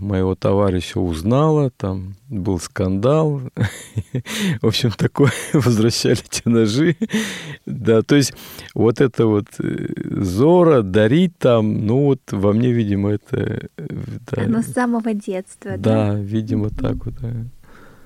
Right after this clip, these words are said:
Speaker 2: Ну, а ещё какие-то интересные, а, воспоминания детства? Можно в ваше детство ещё вернуться?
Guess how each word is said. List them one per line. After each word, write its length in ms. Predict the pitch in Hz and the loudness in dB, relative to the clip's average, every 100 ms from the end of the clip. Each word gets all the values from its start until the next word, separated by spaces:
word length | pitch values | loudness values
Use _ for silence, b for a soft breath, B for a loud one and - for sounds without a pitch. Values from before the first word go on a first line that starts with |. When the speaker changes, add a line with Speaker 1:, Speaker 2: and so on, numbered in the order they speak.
| B _ _ B B B B | B _ _ B B B B
Speaker 2:
Ну, 220 | 240 240 247 | -4 -4 -6
а 120 | - 226 | -6 -4
ещё 360 | 240 - 247 | -4 -4 -4
какие-то 480 | 233 226 - 220 - | -4 -8 -8 -10 -6
интересные, 840 | 208 202 220 214 226 220 208 196 - | -6 -6 -6 -6 -6 -6 -4 -6 -8
а, 360 | 202 190 196 - | -10 -8 -10 -10
воспоминания 840 | 196 214 - 220 214 202 196 202 208 | -8 -8 -4 -2 -2 -2 -4 -4 -6
детства? 600 | 190 185 175 - - 180 | -6 -8 -8 -14 -16 -12
Можно 340 | 175 220 240 | -8 -4 -4
в 100 | 196 | -4
ваше 320 | 190 202 - | -6 -8 -8
детство 420 | 196 185 180 - 196 | -10 -10 -12 -12 -14
ещё 220 | - 190 | -12 -12
вернуться? 640 | 190 196 190 190 - - | -12 -10 -10 -10 -14 -18